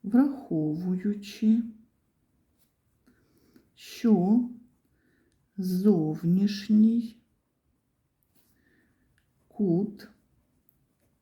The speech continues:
трикутника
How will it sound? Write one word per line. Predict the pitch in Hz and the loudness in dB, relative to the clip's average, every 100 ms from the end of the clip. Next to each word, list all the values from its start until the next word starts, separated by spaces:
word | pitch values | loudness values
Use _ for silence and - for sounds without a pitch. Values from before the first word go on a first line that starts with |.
| _ _ _ _ _ _ _ _ _ _ _ | _ _ _ _ _ _ _ _ _ _ _
трикутника | - 247 254 - 160 151 - 185 196 202 214 208 | 0 0 0 -4 -4 -4 -2 -2 0 -2 -2 0